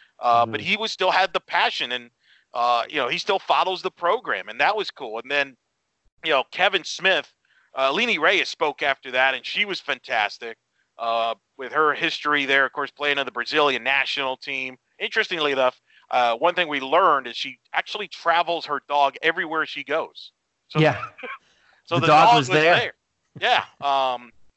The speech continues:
Speaker 1: so she was, she was a blast. And then Kevin Smith, who I thought was the best speaker of the night, was phenomenal. Uh, the one line I'll never forget. And by the way, all these inter-, uh,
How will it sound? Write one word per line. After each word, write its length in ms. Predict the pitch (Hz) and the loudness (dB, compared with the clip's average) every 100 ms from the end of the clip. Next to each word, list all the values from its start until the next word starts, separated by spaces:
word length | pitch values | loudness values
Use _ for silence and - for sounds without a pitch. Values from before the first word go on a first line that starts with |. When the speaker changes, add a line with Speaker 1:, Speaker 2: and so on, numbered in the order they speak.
| _ _ _ | _ _ _
Speaker 1:
so 160 | 156 156 | -8 -2
she 180 | 220 | -2
was, 140 | 240 175 | -2 -4
she 140 | 220 | -4
was 120 | 240 | -4
a 60 | 180 | -4
blast. 320 | 156 147 151 | 0 2 2
And 80 | 190 | -2
then 80 | 170 | -4
Kevin 340 | - 233 226 | 0 0 0
Smith, 240 | - 196 180 | -2 -2 2
who 100 | 175 | 2
I 120 | 180 | 2
thought 260 | 185 175 | 2 0
was 140 | 165 143 | 0 -8
the 100 | 139 | -6
best 300 | 156 151 - | -4 -4 -6
speaker 520 | - 185 190 208 202 | -14 -14 -4 -2 0
of 140 | 196 | 0
the 80 | 180 | 0
night, 300 | 185 196 196 _ _ _ _ _ | 0 0 -2 _ _ _ _ _
was 180 | 151 - | -10 -8
phenomenal. 800 | - 143 131 123 160 180 190 180 _ _ _ | -6 -4 0 2 2 0 -2 -4 _ _ _
Uh, 560 | - 123 117 113 104 104 - _ - | -4 0 0 0 0 -4 -8 _ -14
the 100 | 139 135 | -14 _
one 280 | 156 208 202 | 2 2 4
line 320 | 185 185 170 | 2 4 4
I'll 120 | 143 | 0
never 220 | 143 165 | 0 -2
forget. 260 | 160 147 156 | -2 0 0
And 80 | 151 | 4
by 120 | 220 | 4
the 60 | 208 | 4
way, 120 | 165 | 2
all 180 | 180 254 | 0 -2
these 240 | 247 175 | -4 -2
inter-, 220 | 202 196 147 | 2 2 2
uh, 340 | 139 123 117 | 2 0 -2